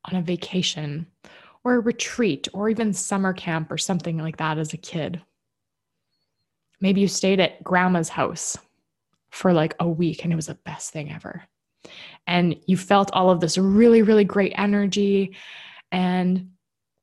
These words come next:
you come home and you're still feeling this really great energy. And then within, like, a week, maybe two, it starts to fade. And maybe you made, you had, like, a lot of intentions,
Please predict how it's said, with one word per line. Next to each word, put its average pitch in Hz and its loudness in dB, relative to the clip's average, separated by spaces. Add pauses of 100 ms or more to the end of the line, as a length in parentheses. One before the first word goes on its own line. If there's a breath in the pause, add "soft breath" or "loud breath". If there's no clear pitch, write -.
(480)
you 202 0
come 214 0
home 202 4
and 196 4
you're 185 0
still 226 -2
feeling 202 -2
this 190 -4
really 202 -2
great 190 -4
energy. 190 -2
And 180 -2
then 180 0
within, 196 -2
like, 185 -2
a 170 -6
week, 170 -8
maybe 190 -2
two, 196 -2 (340 loud breath)
it 190 -12
starts 185 -10
to - -12
fade. 170 -14 (1800 loud breath)
And 185 0
maybe 190 2
you 196 4
made, 185 2 (240)
you 185 -6
had, 170 -4
like, 165 -4
a 156 -6
lot 160 -6
of 160 -12
intentions, 196 -4